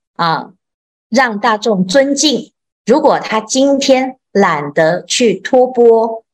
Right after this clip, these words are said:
他可以叫他的弟子帮他带回来呀、啊，他可以包便当啊，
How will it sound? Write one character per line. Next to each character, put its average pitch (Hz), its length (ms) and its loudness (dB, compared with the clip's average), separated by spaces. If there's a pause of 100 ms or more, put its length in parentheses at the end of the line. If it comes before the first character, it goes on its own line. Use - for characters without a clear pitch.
(120)
他 359 140 0
可 294 120 0
以 185 100 2
叫 247 200 2
他 240 140 -4
的 214 100 -2
弟 269 340 2
子 165 400 -2 (160)
帮 254 200 -2
他 262 140 -2
带 285 440 -2
回 180 180 0
来 175 240 -2
呀、 185 300 -4 (320)
啊， 208 240 0
他 226 160 -2
可 233 100 -2
以 175 120 2
包 233 200 -2
便 254 300 0
当 254 220 -2
啊， 233 320 -4